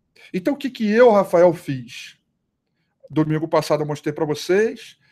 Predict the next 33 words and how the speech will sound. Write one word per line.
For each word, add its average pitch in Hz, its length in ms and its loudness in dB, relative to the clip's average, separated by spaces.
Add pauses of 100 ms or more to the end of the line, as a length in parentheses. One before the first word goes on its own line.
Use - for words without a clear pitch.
(140)
e 180 60 -4
tô 190 140 4
mostrando 185 320 -2
de 170 80 -10
novo 180 220 2
pra 180 100 -2
vocês 160 300 0
agora 170 220 2
atualizado. 127 720 -2 (840)
Eu 208 180 4
criei 233 400 4
um 226 60 4
indicador 160 720 2
com 160 160 -8
base 160 460 4
em 180 160 -6
duas 262 300 0
palavras-chave 160 840 2
chamada 135 640 -4
impeachment 240 720 -4 (280)
e 190 60 -4
Dilma 175 480 4 (1040)
em 208 180 0 (220)
todas 262 460 6
as 196 180 6
notícias, 175 640 -4
em 160 160 -10 (100)
todas 214 300 4
as 170 160 0
mídias 156 460 -2
do 160 80 -6
mercado 143 420 -2
brasileiro. 123 640 -6